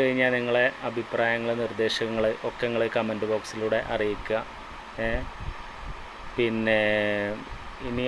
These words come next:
അടുത്തൊരു വിഷയവുമായി, ഏ, വീണ്ടും അടുത്തൊരു വീഡിയോയുമായി കാണാം. ഓക്കെ, എല്ലാവർക്കും നല്ലൊരു ദിവസം നേരുന്നു.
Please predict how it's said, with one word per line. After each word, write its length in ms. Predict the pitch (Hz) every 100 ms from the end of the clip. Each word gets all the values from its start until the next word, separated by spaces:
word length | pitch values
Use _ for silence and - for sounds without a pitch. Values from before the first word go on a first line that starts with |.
| 123
അടുത്തൊരു 320 | 120 - 135 127
വിഷയവുമായി, 560 | - 123 120 120 117 131 - - - 120
ഏ, 20 | 110 107 - - 117
വീണ്ടും 360 | 120 117 120 131 - -
അടുത്തൊരു 280 | 117 113 127 123
വീഡിയോയുമായി 460 | 113 117 117 117 110 110
കാണാം. 300 | 104 101 107 - - - - - 107
ഓക്കെ, 180 | - 143 - - - - - - - - - - 120
എല്ലാവർക്കും 460 | 117 117 110 127 123 135 - - - - - 123
നല്ലൊരു 260 | 117 120 120
ദിവസം 260 | 120 - 113
നേരുന്നു. 340 | 104 98 104